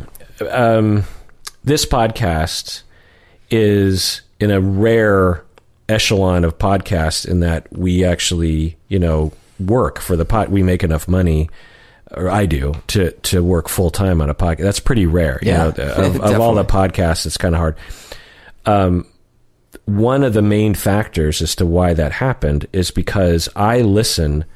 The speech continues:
Speaker 1: to so many podcasts and always have, well before I even started my own podcast. Um,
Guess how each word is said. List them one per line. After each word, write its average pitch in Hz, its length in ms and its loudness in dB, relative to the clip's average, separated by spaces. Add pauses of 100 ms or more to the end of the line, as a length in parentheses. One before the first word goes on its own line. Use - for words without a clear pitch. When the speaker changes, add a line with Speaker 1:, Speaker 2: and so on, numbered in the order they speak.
(320)
Speaker 1:
to 92 440 0 (320)
so - 440 0
many 90 260 2
podcasts - 840 -2 (320)
and 95 120 2
always 85 280 2
have, 78 420 -4
well 95 200 2
before 85 300 0
I 78 40 2
even 73 160 0
started 80 320 -2
my 71 120 0
own 92 120 2
podcast. - 480 -8 (1040)
Um, 82 440 0